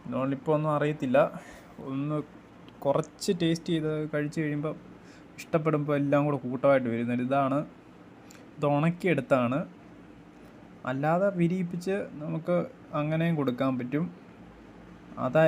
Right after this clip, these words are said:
ഏറ്റവും നല്ലത്. പക്ഷേ ഇതിപ്പോൾ അങ്ങനെ എഫേർട്ട് ഇടാതെ അത്രയും ഇത് എളുപ്പത്തിൽ കൊടുക്കാൻ പറ്റുന്നൊരു മെത്തേഡാണിത്. ആണ്ട് ഇതിട്ട് കൊടുത്തപ്പോൾ കണ്ട് ഇഷ്ടം പോലെ വരുന്നുണ്ട്. ഈ ബിഗ് എയറിൻ്റെ കുഞ്ഞുങ്ങളെല്ലാം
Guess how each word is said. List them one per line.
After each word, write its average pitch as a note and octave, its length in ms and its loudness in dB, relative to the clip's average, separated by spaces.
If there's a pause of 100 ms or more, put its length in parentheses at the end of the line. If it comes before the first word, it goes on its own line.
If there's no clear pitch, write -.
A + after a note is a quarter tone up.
(120)
ഏറ്റവും E3 380 2
നല്ലത്. C3+ 320 2
പക്ഷേ E3 220 0 (920)
ഇതിപ്പോൾ E3+ 380 0
അങ്ങനെ E3 340 0
എഫേർട്ട് E3 360 2
ഇടാതെ D#3+ 320 4 (840)
അത്രയും D#3 340 -4 (120)
ഇത് D#3 180 2
എളുപ്പത്തിൽ F3 520 0 (300)
കൊടുക്കാൻ D3 320 2
പറ്റുന്നൊരു C3+ 420 0 (260)
മെത്തേഡാണിത്. B2 680 0 (1120)
ആണ്ട് C3 220 -2
ഇതിട്ട് C3 460 -4
കൊടുത്തപ്പോൾ C#3+ 480 -2
കണ്ട് C3+ 200 0 (200)
ഇഷ്ടം - 580 2
പോലെ D3+ 240 6
വരുന്നുണ്ട്. C#3+ 360 4 (120)
ഈ - 100 0
ബിഗ് C3 220 -2
എയറിൻ്റെ D3 240 0
കുഞ്ഞുങ്ങളെല്ലാം C3+ 520 0